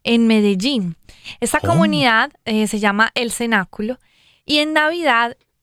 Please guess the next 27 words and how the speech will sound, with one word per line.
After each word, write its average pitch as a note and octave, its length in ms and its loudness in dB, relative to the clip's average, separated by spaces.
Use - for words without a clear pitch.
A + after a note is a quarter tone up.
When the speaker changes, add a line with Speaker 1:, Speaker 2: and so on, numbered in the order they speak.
Speaker 1:
eh, B3 520 2
digamos B3+ 480 -2
que B3 220 0
<coughs> - 40 -20
convocó C4+ 1000 2
a A3+ 160 2
muchos F4+ 640 2
de C#4 100 2
sus C4 140 -4
servidores B3 920 0
y A3 80 -6
muchas C4+ 460 -4
personas G#3+ 680 -4
para C4+ 260 0
que C#4 200 -4
se C4+ 180 0
unieran B3 560 -2
a B3 100 0
una B3+ 220 0
campaña G#3+ 640 -4
para A3+ 300 0
donar A#3+ 520 0
regalitos B3+ 840 -2
a A#3 120 0
varias C4 380 0
comunidades A#3 800 0
de, G#3 500 0